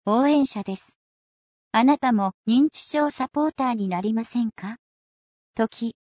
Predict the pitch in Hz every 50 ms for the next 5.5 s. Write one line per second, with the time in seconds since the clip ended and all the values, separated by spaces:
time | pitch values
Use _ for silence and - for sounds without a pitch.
0 | _ _ _ _ _ - - 226 233 254 269 - - - 247 233 220 - - -
1 | - - 202 196 - - _ _ _ _ _ _ - - 240 254 277 285 294 294
2 | 294 285 262 - - 190 185 - _ _ _ _ _ _ - 269 294 330 339 311
3 | 294 277 - 240 226 214 196 196 - 214 220 247 277 277 277 - - 294 - 247
4 | 226 - 214 202 220 240 247 - 262 254 - _ _ - 196 180 165 - _ -
5 | 214 233 277 294 294 302 294 294 285